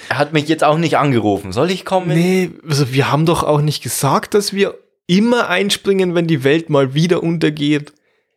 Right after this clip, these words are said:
Speaker 1: Kann doch auch mal jemand alleine machen.
Speaker 2: Ja, komm. Weißt du, ich zahle ja schon dieses ganze Avengers Hauptquartier immer.
Speaker 1: Captain America hat's auch schon mal alleine geschafft.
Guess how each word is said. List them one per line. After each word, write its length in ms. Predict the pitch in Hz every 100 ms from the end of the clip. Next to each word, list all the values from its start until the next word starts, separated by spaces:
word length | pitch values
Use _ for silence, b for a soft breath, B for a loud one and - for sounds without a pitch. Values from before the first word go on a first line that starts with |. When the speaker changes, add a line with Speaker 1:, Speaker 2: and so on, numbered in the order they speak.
| _ -
Speaker 1:
Kann 160 | 151
doch 160 | 175 147
auch 140 | 139
mal 120 | 139 143
jemand 280 | 139 135
alleine 400 | 131 120 143 104
machen. 400 | 90 82 82 95 92
Speaker 2:
Ja, 320 | 131 135 147 -
komm. 440 | 156 156 147 117 _ _ _ _
Weißt 260 | 143 165 -
du, 40 |
ich 140 | 180 -
zahle 300 | 156 156 196
ja 60 | 165
schon 200 | 170 156
dieses 260 | 143 147
ganze 400 | 143 165 165 160
Avengers 480 | 139 135 170 165 139
Hauptquartier 680 | 135 170 - 127 - 127 -
immer. 340 | 120 151 196 _ _ _ _ _ _ _ _
Speaker 1:
Captain 260 | 131 139 131
America 460 | 120 127 143 131
hat's 180 | 117 -
auch 220 | - 170
schon 160 | - 156
mal 100 | 143
alleine 400 | 131 123 127 127
geschafft. 560 | 120 - 120 - -